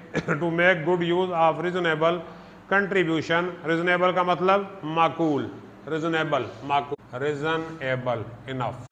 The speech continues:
कंट्रीब्यूशन फंड्स, कंट्रीब्यूशंस का फंड्स, <coughs> उसे जो है मुनासिब फंड्स भी दिए जाएं, रीजनेबल कंट्रीब्यूशन, मुनासिब फंड्स दिए जाएं, from his parents, उसके वालदैन से,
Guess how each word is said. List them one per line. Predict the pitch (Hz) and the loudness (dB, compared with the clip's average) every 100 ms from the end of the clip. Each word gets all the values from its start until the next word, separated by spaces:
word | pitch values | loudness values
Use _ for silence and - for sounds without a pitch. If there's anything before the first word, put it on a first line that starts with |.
| - | -2
कंट्रीब्यूशन | 160 175 147 185 185 190 190 180 165 170 160 - 175 143 110 - 160 | 0 0 -2 0 2 2 2 2 0 0 -2 2 2 2 -6 -6 0
फंड्स, | 160 156 110 101 - - | 2 2 -2 -10 -10 -4
कंट्रीब्यूशंस | 160 156 180 175 175 180 185 180 | -2 -2 -4 -2 -4 -4 -4 2
का | 190 208 220 220 - - - - - - - - - | 6 8 6 2 -12 -18 -20 -20 -20 -20 -20 -20 -6
फंड्स, | 170 113 95 - - - - - - - - | -4 -4 -8 -16 -20 -20 -20 -20 -12 -2 0
<coughs> | - | 2
उसे | 151 165 185 | 2 4 4
जो | 196 | 6
है | 190 | 4
मुनासिब | 175 175 170 196 151 | 6 6 4 -2 0
फंड्स | 170 190 190 | 0 0 2
भी | 185 | 2
दिए | 170 165 151 | 4 4 6
जाएं, | 156 156 170 180 - - - - 139 | 8 8 6 2 -10 -18 -20 -8 0
रीजनेबल | 170 190 185 170 165 170 165 | 2 4 4 4 6 4 4
कंट्रीब्यूशन, | 165 156 160 151 156 - 175 180 180 175 | 2 2 0 0 -2 0 0 0 -4 -6
मुनासिब | 156 156 160 156 190 156 165 | 0 4 4 4 -2 -2 -2
फंड्स | 175 170 | -2 0
दिए | 160 156 147 | 0 2 4
जाएं, | 151 151 160 175 - - - - - - - - | 4 6 6 2 -8 -18 -20 -20 -20 -20 -20 -4
from | - 180 190 | 6 8 8
his | 190 151 | 6 2
parents, | - 165 175 185 185 - | 4 8 8 6 2 -6
उसके | 160 - 165 156 | -6 0 2 6
वालदैन | 156 156 151 156 185 | 6 8 6 6 4
से, | - 175 | 2 2